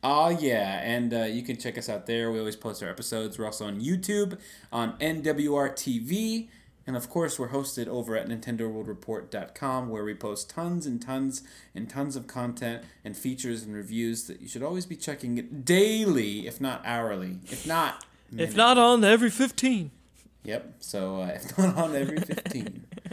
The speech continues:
Speaker 1: So, uh, thank you for joining me, Casey.
Speaker 2: Yes, thank you.
Speaker 1: Y-, you're welcome. It's my absolute pleasure. For we have done this for a hundred and three weeks in a row.
Speaker 2: Yep.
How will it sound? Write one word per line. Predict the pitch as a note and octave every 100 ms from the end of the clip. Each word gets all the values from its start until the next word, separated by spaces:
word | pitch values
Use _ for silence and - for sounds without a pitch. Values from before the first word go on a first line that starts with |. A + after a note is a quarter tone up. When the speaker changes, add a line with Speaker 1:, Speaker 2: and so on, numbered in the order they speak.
| - -
Speaker 1:
So, | - - A#2+ A#2+
uh, | A#2 A#2 A#2 A#2 A#2+ A#2+
thank | D#3 F3+
you |
for | F3 D3
joining | D3+ D#3+ E3+
me, | F3
Casey. | F3+ F3+ F#3+ A3 A3+ _ _ -
Speaker 2:
Yes, | E3+ E3+
thank | - D3+ C#3+
you. | E3+ G#3 - _ _ _ _ _ _ -
Speaker 1:
Y-, | C#3+
you're | C3+ B2
welcome. | A2 C3+ F3+ F#2 F2+ - _ -
It's | C3 -
my | A#2+ A#2 -
absolute | B2 B2+ B2+ A#2+
pleasure. | - A#2+ A#2 F#2 F#2 - -
For | - B2+ A#2 A2+ -
we | C3 B2
have |
done | A#2+ C3
this | A#2+ G2+
for | - A2
a | G2+
hundred | B2 C3 C3
and | A2+
three | - - C3+
weeks | C3+ C#3+ -
in | B2+
a | B2
row. | A#2+ D3 A#2+ - _ _ _ _ _ _
Speaker 2:
Yep. | C#3+ C#3+ F3